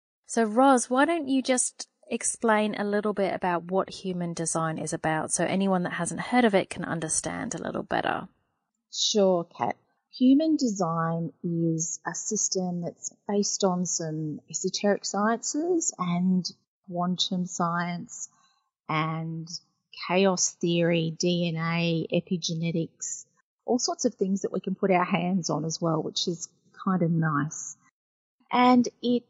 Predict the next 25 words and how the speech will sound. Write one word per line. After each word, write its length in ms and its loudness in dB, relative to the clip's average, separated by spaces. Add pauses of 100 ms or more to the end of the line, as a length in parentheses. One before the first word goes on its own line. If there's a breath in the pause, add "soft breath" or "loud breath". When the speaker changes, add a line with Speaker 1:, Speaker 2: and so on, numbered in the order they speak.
(520)
Speaker 2:
has 260 -4
only 220 4
been 180 2
around 500 2
for 180 0
a 80 0
relatively 640 -4
short 360 -2
time, 540 0
around 300 2
about 260 2 (180)
thirty 380 4
years, 560 -2
and 120 4
it's 280 -2
really 280 0
starting 420 -2
to 120 -4
gain 280 -2
some 200 -8
traction. 580 -2
It's 420 -10
been 200 -2
the 100 -4
last 460 -4